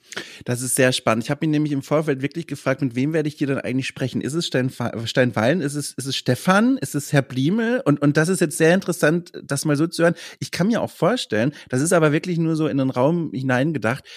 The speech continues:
dass wenn man selbst, wenn man sehr nahe persönlich an dieser Online-Identität dran ist und das gar keine unterschiedlichen Personas per se sind, dass es doch einem so ein,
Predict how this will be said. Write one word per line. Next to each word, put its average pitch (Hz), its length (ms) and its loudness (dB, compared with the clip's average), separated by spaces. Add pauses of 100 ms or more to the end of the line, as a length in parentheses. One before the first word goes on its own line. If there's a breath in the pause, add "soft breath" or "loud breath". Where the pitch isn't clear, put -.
(180 loud breath)
dass - 340 0
wenn 120 420 2
man 214 160 4
selbst, 190 260 2
wenn 170 100 0
man 151 100 2
sehr 147 140 2
nahe 143 260 2
persönlich 156 460 -2
an 143 80 -2
dieser 139 180 -2
Online-Identität 135 840 -4
dran 143 260 0
ist 107 120 -6
und 117 140 -4
das 113 160 -6
gar 127 160 0
keine 143 280 -2
unterschiedlichen 139 680 -4
Personas 135 600 -2
per 113 180 -2
se 135 200 0
sind, 131 240 -2 (280 loud breath)
dass 139 160 0
es - 240 -6
doch - 260 -2
einem 196 300 0
so 180 240 2
ein, 170 300 2